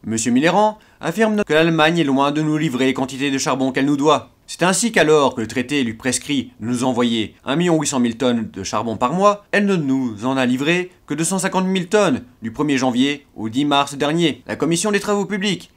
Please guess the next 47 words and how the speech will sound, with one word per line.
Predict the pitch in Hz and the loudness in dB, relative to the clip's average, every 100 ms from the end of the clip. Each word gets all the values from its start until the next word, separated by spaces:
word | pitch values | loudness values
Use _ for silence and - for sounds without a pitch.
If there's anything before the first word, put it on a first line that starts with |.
| _ | _
a | 98 | -6
décidé | 110 110 110 123 | -4 -4 -2 0
hier | 135 185 208 | 2 4 2
de | 202 | 2
procéder | 208 185 170 | -2 -4 0
à | 175 | 0
l'étude | 147 - 147 | 0 -4 2
de | |
la | 165 | 2
question | 170 175 - 190 | 2 -4 -4 -4
du | 160 | -4
charbon | 147 175 143 143 156 | -2 -2 0 -4 -4
et | |
les | 120 131 | -4 -2
questions | 160 160 | -2 -2
qui | 156 - | -4 -2
s'y | 170 | 0
rattachent. | 170 185 151 110 - | 2 4 2 2 -8
Elle | - | -8
a | 101 | -6
désigné | 101 131 175 190 | -2 -2 0 -2
plusieurs | 190 185 | -2 0
rapporteurs | 196 190 151 - 117 117 120 _ - | 0 0 -2 -2 -2 -2 -6 _ -16
pour | 107 | -8
s'occuper | 151 131 123 120 110 | -6 -6 -6 -4 -2
de | 110 | -2
la | 113 | -2
question. | 135 - 165 139 - _ _ _ _ _ | -2 -4 -2 -4 -6 _ _ _ _ _
Monsieur | 113 143 208 | -4 -2 0
Le | 196 | 0
Troquet, | 202 214 190 113 _ _ - | -2 -2 -2 -2 _ _ -2
ministre | 127 175 175 175 | 2 2 0 -2
des | |
Travaux | 160 180 180 | 0 0 -2
publics, | 190 180 175 - - | -2 -2 -4 -6 -14
s'était | - 151 | -4 0
rendu | 151 170 | 2 2
il | 202 | 2
y | 180 | 0
a | |
quatre | 147 175 180 | 2 0 0
jours | 165 180 | 0 2
à | 190 | 4
Londres, | 202 190 127 101 | 4 2 0 -2
dans | 104 | -4
les | 110 135 | -2 -2
desseins | 147 160 196 196 | 0 0 0 -2